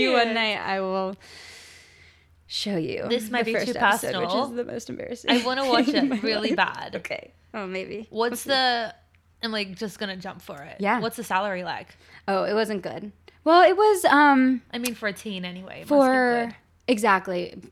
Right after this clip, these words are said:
Speaker 2: Considering that, I mean, that was my first job. I really don't,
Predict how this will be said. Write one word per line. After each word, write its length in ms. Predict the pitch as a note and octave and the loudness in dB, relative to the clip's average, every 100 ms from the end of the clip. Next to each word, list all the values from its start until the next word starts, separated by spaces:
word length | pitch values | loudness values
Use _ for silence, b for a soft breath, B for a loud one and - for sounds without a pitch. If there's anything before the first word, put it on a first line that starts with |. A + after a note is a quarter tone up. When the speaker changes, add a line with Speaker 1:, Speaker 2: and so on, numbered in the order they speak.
| - | -2
Speaker 2:
Considering 600 | A#3 G3 G#3 G3 F#3+ F3+ | -2 -2 -2 0 -2 -2
that, 300 | E3+ E3 - | -2 -2 -6
I 40 | F#3+ | -6
mean, 140 | F3+ | -4
that 140 | F3 E3 | -2 -2
was 140 | F3 | -2
my 140 | F3+ F3 | -4 -6
first 260 | F#3+ F#3+ | -6 -10
job. 180 | - - F#3+ | -8 -6 -4
I 40 | |
really 300 | G3 A#3 B3 | -2 0 0
don't, 340 | G#3 G3 F#3 | 0 -2 -2